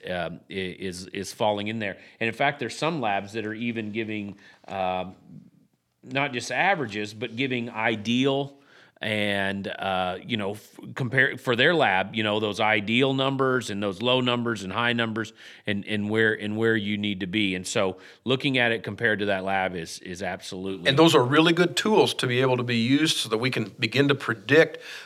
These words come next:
Speaker 2: uh, what we're gonna be doing in terms of milk production with this corn silage that we just married up with for the next year. Um, and, but, but there's a couple of different ways of looking at that, and we need to be cautious as we do that. Uh, if we look at it on, on how, i-, if,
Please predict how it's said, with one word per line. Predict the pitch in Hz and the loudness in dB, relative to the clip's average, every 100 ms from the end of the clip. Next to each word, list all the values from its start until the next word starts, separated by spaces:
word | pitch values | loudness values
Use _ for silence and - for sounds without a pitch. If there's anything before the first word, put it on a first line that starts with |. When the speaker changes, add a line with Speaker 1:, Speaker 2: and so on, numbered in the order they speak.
| - | 0
Speaker 2:
uh, | 110 | 2
what | 110 123 | 2 0
we're | 120 | 2
gonna | 123 120 | 2 2
be | 117 | 0
doing | 131 139 | 4 4
in | 117 | 4
terms | 123 120 | 2 0
of | 107 | 2
milk | 117 185 | 4 4
production | - 131 113 - 110 | 6 6 6 4 0
with | 110 | -2
this | 107 - | -2 -2
corn | - 208 | 4 4
silage | 214 123 117 113 | 6 8 8 6
that | 113 | 2
we | 110 | 0
just | 113 110 | 2 2
married | 120 110 110 | 4 6 6
up | 107 113 | 4 6
with | 110 | 2
for | 110 110 | 2 -4
the | 101 | 0
next | 104 98 - | 2 2 -2
year. | 98 104 131 - - - - | 0 0 0 -6 -16 -16 2
Um, | 117 113 113 - - | 6 6 4 -4 -2
and, | 123 127 - - | 0 0 -6 0
but, | 127 131 | 0 2
but | 123 | 2
there's | 123 | 2
a | 123 | 0
couple | 131 123 | 2 2
of | 123 | 2
different | 131 127 | 2 4
ways | 135 135 | 4 4
of | 135 | 4
looking | 143 139 | 4 4
at | 139 | 4
that, | 185 208 - - | 4 4 2 -4
and | 113 | -2
we | 120 | 2
need | 123 117 | 2 2
to | |
be | 113 | -2
cautious | 107 110 110 - 107 | 2 6 6 4 -2
as | 98 | -4
we | 104 | -2
do | 107 104 | -2 2
that. | 95 - - - - - - | 2 2 -10 -18 -18 -20 2
Uh, | 113 113 | 4 6
if | 131 143 | 4 6
we | |
look | 135 165 165 | 6 6 6
at | 151 | 8
it | 151 151 - - - | 8 8 4 -10 2
on, | 123 123 | 4 4
on | 123 117 113 | 4 4 4
how, | 107 147 151 156 151 - - - | 4 6 8 8 6 -6 -18 -2
i-, | |
if, | 127 135 127 | 0 0 -2